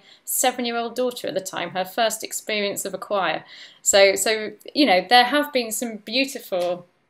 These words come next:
moments in lockdown. It's been tough, but there have been some lovely moments. The fact that we're all here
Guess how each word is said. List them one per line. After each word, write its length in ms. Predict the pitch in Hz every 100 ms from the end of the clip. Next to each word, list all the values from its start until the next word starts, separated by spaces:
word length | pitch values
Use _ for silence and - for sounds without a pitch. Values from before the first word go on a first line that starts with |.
| -
moments 580 | 349 320 170 - -
in 100 | 185
lockdown. 460 | 180 175 - 175 170
It's 160 | 170 -
been 220 | 240 214
tough, 420 | - 226 339 - _ _ _ _ _ _ _
but 160 | 233 208
there 80 | 220
have 160 | 233
been 180 | 269 262
some 440 | 254 240 233 233 -
lovely 420 | - 214 294 294
moments. 320 | 240 180 196 -
The 80 |
fact 320 | 254 320 285 254
that 80 |
we're 160 | 254 262
all 140 | 262
here 380 | 247 247 175 165